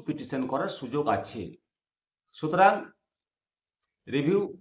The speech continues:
পিটিশন যদি হয়, তাহলে কি হরে আসবে যাদের চাকরি চলে যাবে? সেক্ষেত্রে আবার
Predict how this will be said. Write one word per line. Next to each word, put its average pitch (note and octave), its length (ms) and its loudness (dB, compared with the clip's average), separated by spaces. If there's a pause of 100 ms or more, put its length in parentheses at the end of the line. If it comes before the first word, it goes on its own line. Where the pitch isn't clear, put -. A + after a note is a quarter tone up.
(1300)
পিটিশন G3+ 360 2 (100)
যদি D#3+ 160 2 (100)
হয়, B2+ 300 8 (1600)
তাহলে D#3 260 4 (100)
কি G3 100 -6 (1080)
হরে E3+ 240 2 (100)
আসবে D#3+ 260 0 (1400)
যাদের C3 260 -2
চাকরি D3 280 2 (360)
চলে C#3 220 -2
যাবে? D3+ 180 0 (1700)
সেক্ষেত্রে A3 480 2 (1500)
আবার F3 300 6